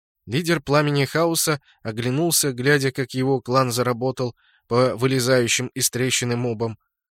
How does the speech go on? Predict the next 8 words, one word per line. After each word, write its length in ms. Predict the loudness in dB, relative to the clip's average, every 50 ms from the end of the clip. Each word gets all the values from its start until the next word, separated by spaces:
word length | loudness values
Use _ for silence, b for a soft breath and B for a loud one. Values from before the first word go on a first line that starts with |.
| _ _ _ _ _
Он 180 | 0 2 2
нетерпеливо 640 | 2 0 0 0 -2 0 -2 -2 0 2 2 2 2
постукивал 600 | 2 2 2 2 2 0 -4 -2 0 0 2 2
рукой 360 | 0 -2 -2 0 0 0 0 0
по 140 | _ 0
своей 360 | 0 0 0 0 0 0 -2 -2
бордовой 600 | 0 0 0 0 0 -2 0 0 2 0 0 -2 _
робе. 460 | -4 -4 -2 -2 -4 -6 -10 -14 -14